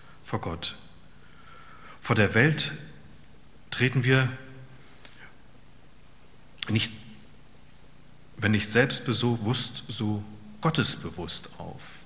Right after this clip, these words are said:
Das ist ja das, was Jesus am Schluss sagt. „Schämt euch nicht meiner.“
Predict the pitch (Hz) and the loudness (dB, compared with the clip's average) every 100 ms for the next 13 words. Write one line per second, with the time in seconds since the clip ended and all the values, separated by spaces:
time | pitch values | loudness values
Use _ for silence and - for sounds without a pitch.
0 | - - - - - - - - - - | -18 -18 -16 -16 -16 -16 -16 -16 -18 -16
1 | - - 120 151 156 151 151 156 147 143 | -14 0 4 6 8 8 8 6 6 6
2 | 147 139 120 - 208 - 104 104 - - | 6 4 4 6 8 8 6 2 -2 -8
3 | - - - - - - - - - - | -10 -12 -12 -14 -16 -16 -16 -18 -14 0
4 | - 185 233 226 - - 113 101 101 87 | 4 8 8 6 -4 0 2 2 0 -4
5 | - 90 85 78 | -4 -4 -4 -6